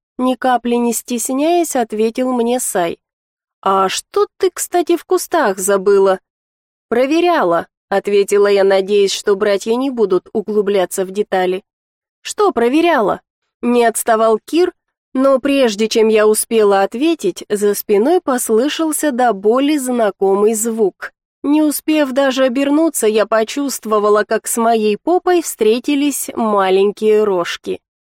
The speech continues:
Пятую точку пронзила боль, а я, не удержавшись, полетела лицом в дурман траву, колосившуюся на ветру.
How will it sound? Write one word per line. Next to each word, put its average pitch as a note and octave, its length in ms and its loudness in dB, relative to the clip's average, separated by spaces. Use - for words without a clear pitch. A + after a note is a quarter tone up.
Пятую D4+ 460 2
точку D#4 480 0
пронзила D4 680 2
боль, D#4 500 2
а C#4+ 120 2
я, E4+ 220 2
не C#4 160 4
удержавшись, A#3 800 0
полетела D#4 560 0
лицом C4 500 0
в A3 100 -6
дурман G#3+ 480 2
траву, G3 420 0
колосившуюся G#3 1080 -2
на G3 160 2
ветру. F#3+ 460 -4